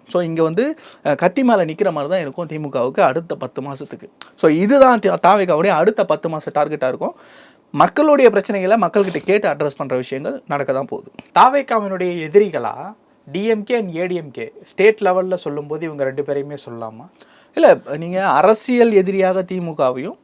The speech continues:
Speaker 1: கொள்கை எதிரியாக பாஜகவையும் வந்து தெளிவா சொல்லிட்டாங்க. So, இந்த ரெண்டு பேர் இருக்கக்கூடிய அணியில நம்ம கூட்டணி எப்பவும் அமைக்க போறது இல்ல அப்படின்றத தெளிவா சொல்லிட்டாங்க. So, மக்கள் நலனுக்காக எந்த எல்லைக்கும் போவேன் அப்படின்றதையும் வந்து விஜய் அண்ணா சொன்னாரு. So, அது எந்த எல்லைக்கும் அப்படின்னும் பொழுது அது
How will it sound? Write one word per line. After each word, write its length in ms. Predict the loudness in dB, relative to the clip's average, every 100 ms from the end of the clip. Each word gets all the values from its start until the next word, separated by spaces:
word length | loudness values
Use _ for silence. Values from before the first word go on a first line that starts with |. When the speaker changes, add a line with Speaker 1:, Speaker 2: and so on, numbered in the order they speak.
| 2
Speaker 1:
கொள்கை 300 | 4 4 2
எதிரியாக 360 | 2 2 0 0
பாஜகவையும் 600 | 0 0 -2 -2 -4 -8
வந்து 100 | -10 -6
தெளிவா 240 | -4 -4 -4
சொல்லிட்டாங்க. 320 | -6 -6 -6
So, 180 | -4 -4
இந்த 200 | -2 0
ரெண்டு 260 | 0 0 2
பேர் 280 | 2 2 -4
இருக்கக்கூடிய 540 | -4 -4 -6 -6 -2 -2
அணியில 260 | -4 -6
நம்ம 220 | -4 -4 -6
கூட்டணி 440 | -4 -6 -6 -6
எப்பவும் 240 | -6 -4 -6
அமைக்க 260 | -6 -6
போறது 260 | -4 -4 -4
இல்ல 340 | -6 -2 0
அப்படின்றத 340 | 0 -4 -4 -2 -2 -2 -6 -6
தெளிவா 240 | -2 -2 -4
சொல்லிட்டாங்க. 380 | -6 -8 -10 -12 -20 -20 -6
So, 140 | 0 2
மக்கள் 380 | 2 4 4 6
நலனுக்காக 840 | 4 2 -2 0 2 2 2 0
எந்த 320 | 0 0 2
எல்லைக்கும் 340 | 2 -2 -6 -2
போவேன் 440 | 2 4 4 2 0
அப்படின்றதையும் 500 | 0 -2 -2 0 -2
வந்து 180 | -2
விஜய் 160 | -2 -2
அண்ணா 160 | -4 -6
சொன்னாரு. 280 | -4 -6 -8 -14 -20 2
So, 160 | 8
அது 340 | 10 10 6 4
எந்த 240 | 4 4
எல்லைக்கும் 520 | 4 6 4 4 2 0
அப்படின்னும் 360 | -2 -4 -4
பொழுது 260 | -2 0 0
அது 140 | 0